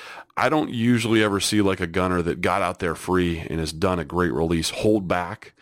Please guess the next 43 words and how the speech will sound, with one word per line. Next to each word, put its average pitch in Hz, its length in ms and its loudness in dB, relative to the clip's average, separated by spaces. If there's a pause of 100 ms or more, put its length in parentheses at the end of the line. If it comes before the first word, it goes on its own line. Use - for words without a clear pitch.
(320)
you 90 100 2
know, 85 220 0
to - 260 -2 (160)
go 117 140 2
ahead 110 100 0
and 98 80 -4
let 101 100 2
him 90 80 -6
catch 101 280 -4
it - 80 -8
so 92 160 0
I 87 60 0
can, 80 240 -6 (120)
uh, - 140 -6
so - 120 -2
I 82 60 0
can 90 100 -2
maybe, 82 220 2 (420)
you 80 120 0
know, 69 100 -4
tackle 101 380 -2
him 90 60 -4
and 85 100 -8
force 92 200 -2
a 98 60 -8
fumble. 101 400 -2 (380)
Usually 135 340 4
you 123 60 4
just 104 240 0
get 101 180 2
there 90 140 2
to 82 80 -2
try 87 240 0
to 85 80 -2
force 82 320 -4
the 76 100 -8
fair 82 220 0
catch. - 360 -2 (380)
If - 240 -2
they're 92 160 0
fielding 143 560 2
it, 101 240 2
it's, 98 260 -2